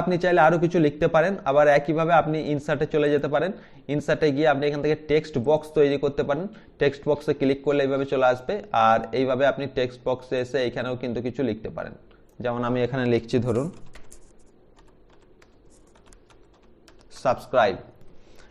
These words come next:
এরপর এটাকে আমি সিলেক্ট করলাম, সিলেক্ট করে এটাকে আমি বোল্ড করলাম একটু, আবার হোম ট্যাবে গিয়ে এটাকে আমি কালারটাকে চেঞ্জ করে দিলাম, এটাকে ধরুন আমি রেড কালার দিলাম, আর এটাকে সাইজ আমি একটু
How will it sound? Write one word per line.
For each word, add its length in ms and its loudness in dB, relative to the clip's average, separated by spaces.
এরপর 240 4
এটাকে 340 0
আমি 120 -4
সিলেক্ট 340 -2
করলাম, 240 2
সিলেক্ট 320 0
করে 200 4
এটাকে 220 0
আমি 100 -4
বোল্ড 300 2
করলাম 240 0
একটু, 180 -8
আবার 240 4
হোম 200 -4
ট্যাবে 200 2
গিয়ে 140 0
এটাকে 240 -2
আমি 80 -6
কালারটাকে 440 0
চেঞ্জ 160 -4
করে 180 -6
দিলাম, 160 -10
এটাকে 280 -4
ধরুন 260 -4
আমি 120 -6
রেড 220 0
কালার 280 2
দিলাম, 180 2
আর 80 4
এটাকে 300 0
সাইজ 300 -2
আমি 140 -6
একটু 120 -6